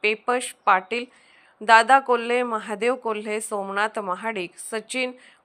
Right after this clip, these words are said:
होदाडे, ग्रामपंचायत सदस्य टेंभुर्णी, गणेश कांबळे व नरसिंह प्रतिष्ठानचे सर्व कार्यकर्ते उपस्थित होते. कार्यक्रमाचे सूत्रसंचालन वजाळे सर यांनी केले. अतिशय उत्साहात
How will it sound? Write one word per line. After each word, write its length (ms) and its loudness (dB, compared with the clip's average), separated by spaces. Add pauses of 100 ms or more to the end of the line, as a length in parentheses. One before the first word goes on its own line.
होदाडे, 460 4
ग्रामपंचायत 840 -4
सदस्य 420 -6
टेंभुर्णी, 720 -6
गणेश 460 -6
कांबळे 320 -2
व 100 -4
नरसिंह 560 -4
प्रतिष्ठानचे 800 -6
सर्व 360 -2
कार्यकर्ते 520 -4
उपस्थित 480 -10
होते. 260 -6 (580)
कार्यक्रमाचे 720 4
सूत्रसंचालन 880 -4 (460)
वजाळे 440 6
सर 200 0
यांनी 280 -4
केले. 300 -4
अतिशय 520 -2
उत्साहात 680 0